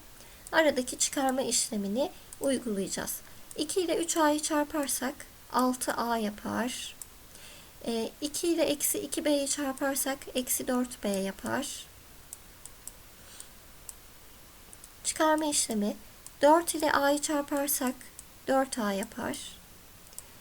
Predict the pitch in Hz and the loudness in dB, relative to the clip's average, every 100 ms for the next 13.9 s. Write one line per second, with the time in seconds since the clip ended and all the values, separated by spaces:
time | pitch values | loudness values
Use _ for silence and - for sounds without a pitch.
0 | - - 269 302 330 330 302 - 262 - | -20 -2 6 6 6 0 0 0 -2 -2
1 | 208 - 285 277 269 269 262 254 269 254 | -4 -4 0 0 0 -2 -2 -2 -2 -2
2 | - 240 - - 240 247 - - 294 - | -4 -6 -8 -8 -6 -4 -4 -4 -4 -6
3 | - - 254 247 233 - 196 185 - 247 | -6 -4 -4 -4 -4 -2 -2 -2 -6 -2
4 | 220 269 - - - - - - - 277 | 0 0 -4 -8 -14 -18 -20 -20 0 8
5 | 294 320 320 294 277 - 254 254 - 262 | 8 8 2 2 2 4 2 2 0 -4
6 | - - 254 247 254 247 - 214 208 - | -4 2 2 2 2 2 2 0 -2 -10
7 | - - 226 226 240 - 254 254 - 240 | -10 2 4 4 2 -2 0 -2 0 2
8 | 240 - - 196 - - 202 - 208 208 | 2 -2 -6 -6 -6 -6 -8 -8 -4 -2
9 | 226 285 - - - - - - - - | 0 -2 -8 -20 -18 -18 -18 -20 -20 -18
10 | - - - - - - - - 320 349 | -18 -18 -18 -18 -18 -18 -12 4 4 6
11 | 339 302 294 311 - - - - 294 294 | 4 4 6 4 0 -2 0 4 6 6
12 | 320 302 - - 277 247 196 226 226 - | 4 2 2 2 0 0 0 -2 -4 -8
13 | - - - - - - 302 302 | -16 -18 -8 2 2 4 4 4